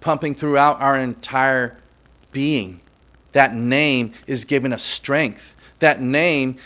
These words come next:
is giving us the power to do things that we didn't think were even possible. Like Paul and Barnabas, they were able to have a miracle happen.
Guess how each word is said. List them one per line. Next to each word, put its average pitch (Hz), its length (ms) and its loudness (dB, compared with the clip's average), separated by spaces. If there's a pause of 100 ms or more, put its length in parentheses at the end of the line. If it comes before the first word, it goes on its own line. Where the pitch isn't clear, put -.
is 135 200 -2
giving 151 320 -2
us 143 120 -4
the 143 120 -4
power 156 320 2
to 151 140 -10
do 151 200 -4
things 160 280 -6
that 160 180 -4
we 170 340 -4
didn't 160 380 -2
think 165 240 -2
were 151 120 -2
even 151 280 -2
possible. 135 640 0 (200)
Like 139 200 -2
Paul 165 260 2
and 139 140 -4
Barnabas, 156 500 0 (280)
they 156 300 2
were 151 200 2
able 165 280 4
to 151 340 0 (2500)
have 165 180 -2
a 165 80 0
miracle 170 680 0 (360)
happen. 143 540 -2